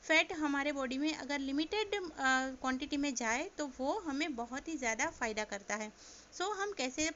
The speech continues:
पता करें कि हम, हम जो खाना खा रहे हैं उसमें, अ, fat है कि नहीं? आप दे-, जैसे देख सकते हो कुछ कुछ जो, अ, होते हैं oil seed उसमें से हमें ऑयल मिलता है,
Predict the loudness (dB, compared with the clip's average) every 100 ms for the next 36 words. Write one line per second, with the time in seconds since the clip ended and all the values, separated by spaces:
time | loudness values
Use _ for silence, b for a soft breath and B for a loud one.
0 | 0 2 2 0 -2 -2 -4 -2 -2 0
1 | 0 0 0 -2 0 0 2 2 2 0
2 | -4 -4 -4 -6 B B -8 -6 0 0
3 | 0 -6 -4 -2 2 4 4 2 0 0
4 | 0 -2 -2 -4 -12 B B B 0 2
5 | -2 -2 -2 0 0 0 -4 -2 0 0
6 | -2 -6 -4 -6 -4 -2 0 0 0 -2
7 | -2 -2 -2 0 -2 -2 -2 -2 -2 -2
8 | -2 -2 -4 -2 0 0 0 0 0 0
9 | -2 0 -2 0